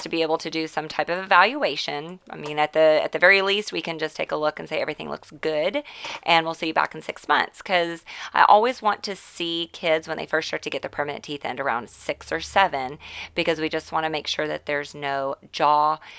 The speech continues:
discrepancy. So, like, the bottom jaw isn't too small or too big for the top jaw, and we can look at that. Like, my son, his top jaw isn't large enough. So he has a really narrow top jaw. Uh, he's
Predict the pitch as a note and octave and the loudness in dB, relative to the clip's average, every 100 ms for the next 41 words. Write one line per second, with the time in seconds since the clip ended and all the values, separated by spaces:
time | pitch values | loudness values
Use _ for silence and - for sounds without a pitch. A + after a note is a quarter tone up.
0 | - D3+ - B2+ - - - - - C#3 | -14 -12 -2 -2 -2 -8 -12 -10 -4 -4
1 | B2+ - C3 D3+ E3 D#3 D#3+ D#3 D#3 - | -4 0 6 6 6 2 4 6 4 0
2 | D3 - D3 C#3+ - - - - - - | -6 -4 -6 -6 -12 -18 -20 -20 -10 -4
3 | G3 - F3 D#3+ D3+ D3 D3+ C#3 C3+ - | -4 0 2 2 2 -4 -8 -8 -8 -8
4 | - - - - - - - - - - | -10 -2 -4 -2 -4 -4 -4 -10 -20 -8
5 | D#3+ D#3+ D#3 D3 D3+ - - F2+ - - | -4 -4 -4 -2 -2 -2 0 0 0 -4
6 | D#3 D#3 - E3 F3 G3+ G#3+ - - - | -4 -4 -2 -2 -2 -8 -12 -16 -16 -14
7 | - F#3 E3+ - D#3 - D3+ C3 A2+ - | 2 4 4 4 4 4 2 2 2 -6
8 | _ - E3 D3+ D3+ D3 C#3+ - D3 C#3+ | _ -10 -4 -2 -2 -4 -8 -10 4 4
9 | C#3+ C#3 G2 - - _ - - C#3+ D#3+ | 4 -2 -4 -4 -6 _ -8 -6 -4 -4
10 | C#3+ D3 - - C#3 C#3+ C#3 C#3 C3+ C3 | -4 -6 -10 -10 -6 -6 -6 -10 -6 -2
11 | C#3 D3 - - C#3 _ - G3+ C4 F4 | -2 -2 -6 -2 -2 _ 0 2 2 0
12 | _ - - - - E3 F3+ E3+ | _ -20 -14 -10 -4 -4 -4 -6